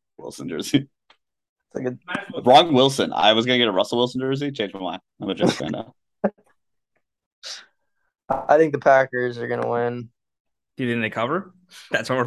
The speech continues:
Speaker 2: I think
Speaker 3: picking.
Speaker 2: it, I think it'll be a, a close game, but I think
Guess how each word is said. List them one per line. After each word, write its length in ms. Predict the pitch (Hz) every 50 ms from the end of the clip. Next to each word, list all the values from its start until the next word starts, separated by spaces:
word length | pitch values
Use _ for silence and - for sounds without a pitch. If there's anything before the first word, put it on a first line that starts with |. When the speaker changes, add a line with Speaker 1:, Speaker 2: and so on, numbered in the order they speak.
| 123 - 156
Speaker 2:
I 60 | 170
think 40 | 185
Speaker 3:
picking. 120 | 208 214
Speaker 2:
it, 80 | 226 - _ _ _ _ _ _ _ _ _ _ _ _ _ _ _ _ _
I 100 | 156 160
think 200 | 165 175 175 175
it'll 220 | 180 165 165 156 147
be 200 | 156 160 156 151
a, 100 | 143 143 _ _ _ _ _ _ _ _ _ _ _
a 320 | 147 143 139 135 135 131 - -
close 420 | - 147 139 139 143 139 - -
game, 480 | - 131 127 131 135 139 147 151 143 135
but 320 | 127 123 123 123 123 -
I 140 | 120 123 123
think 260 | - - 135 131 -